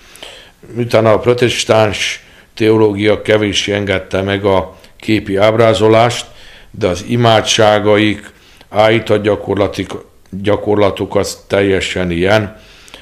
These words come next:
szinte érzelmességig menő vallásossággá lett. A racionalizmus előre törésével a kereszténységet csak mint morált fogadták el,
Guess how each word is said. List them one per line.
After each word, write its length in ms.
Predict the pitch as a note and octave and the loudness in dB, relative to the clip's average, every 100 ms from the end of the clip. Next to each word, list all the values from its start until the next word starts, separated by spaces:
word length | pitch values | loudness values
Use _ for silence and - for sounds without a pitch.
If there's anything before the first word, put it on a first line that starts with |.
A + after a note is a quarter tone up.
| - _ F2 F2+ | -20 _ -10 -10
szinte 440 | E2 - A2 G#2+ G#2+ | -10 -8 -6 0 2
érzelmességig 880 | A2 F#2 G2+ G2+ F#2+ - F#2 E2 E2+ | 2 2 0 0 -2 -4 -6 -8 -6
menő 340 | F#2+ F#2+ F#2 | -4 -4 -2
vallásossággá 1120 | F2 F2 E2 E2 E2 - - D#2 D2+ C#2+ C#2+ | -2 -2 -4 -6 -10 -10 -8 -8 -8 -10 -10
lett. 460 | C#2 - - - - _ _ _ _ _ _ _ - - - - | -10 -16 -20 -20 -20 _ _ _ _ _ _ _ -20 -20 -20 -18
A 120 | - A#2 | -2 2
racionalizmus 920 | E3 E3+ C#3+ B2+ A#2 G2 G#2 - - | 2 2 2 4 2 2 -2 -4 -2
előre 420 | A#2 A#2+ A#2 G2+ | 0 2 2 0
törésével 800 | F#2 A2 A2 G2+ - G2+ G#2 G2+ | 2 2 2 2 -2 -2 2 2
a 80 | F2 | 0
kereszténységet 1080 | - G#2+ G2+ - G#2 F#2+ G#2 G#2 G#2+ - - - | 0 2 2 -2 -4 -2 -2 0 0 -2 -20 -20
csak 340 | - A2 G#2+ A#2+ | -2 0 0 -2
mint 220 | A#2 A2+ | -4 0
morált 500 | C3+ C#3+ G2+ F#2 - | 0 2 2 0 -2
fogadták 680 | A2+ G#2+ F#2 - F2 D#2 - | -2 0 -2 -2 -4 -4 0
el, 260 | A#2 A2+ | 2 2